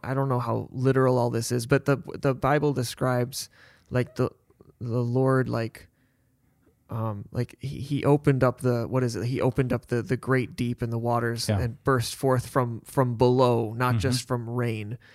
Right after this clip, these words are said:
Speaker 2: Yeah.
Speaker 1: And so, um, h-, however, however you wanna describe that, at the, at the very least, the, <laughs> the, the topography of the, the planet as it exists now, is, exists now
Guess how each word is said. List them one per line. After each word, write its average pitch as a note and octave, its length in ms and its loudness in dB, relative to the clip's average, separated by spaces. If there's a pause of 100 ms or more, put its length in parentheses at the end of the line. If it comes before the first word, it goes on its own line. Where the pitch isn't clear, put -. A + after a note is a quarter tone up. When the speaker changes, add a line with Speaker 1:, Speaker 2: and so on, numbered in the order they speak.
Speaker 2:
Yeah. G#2 160 2 (180)
Speaker 1:
And B2+ 200 0
so, A#2+ 420 2 (680)
um, A#2 400 -2 (500)
h-, C#3 160 -8
however, D3 580 2
however D#3+ 300 4
you D3+ 80 6
wanna C#3+ 140 6
describe C3 560 2
that, A2+ 320 0 (360)
at C3+ 120 2
the, - 120 -2
at C#3 120 4
the D3+ 100 6
very E3 360 8
least, C3 560 0
the, C3 140 4
<laughs> - 60 -10
the, B2+ 300 2
the - 180 -2
topography D3 920 2
of A#2+ 140 4
the, B2 140 2 (200)
the - 140 0
planet C3+ 380 2
as A#2+ 140 2
it B2 60 0
exists A#2+ 320 -4
now, A#2 240 -4
is, B2 320 -2
exists C#3 520 0
now A#2 460 0